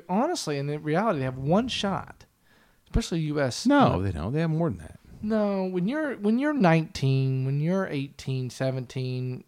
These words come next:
Speaker 1: twenty, you're not gonna be the gymnast you were four years down the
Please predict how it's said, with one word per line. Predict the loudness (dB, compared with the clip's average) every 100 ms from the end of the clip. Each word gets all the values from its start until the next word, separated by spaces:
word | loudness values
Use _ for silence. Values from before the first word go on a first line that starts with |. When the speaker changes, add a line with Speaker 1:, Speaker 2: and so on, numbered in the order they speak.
| _
Speaker 1:
twenty, | -6 -2 -2 -2 -4 -6 -12 _ _ -20 -20 -20 -10
you're | 0 2
not | 2 0
gonna | -2
be | -2 0 0
the | 0
gymnast | -4 -6 -6 -8 -8
you |
were | -6 -4 -6
four | -8 -10
years | -10 -10
down | -10 -10
the | -2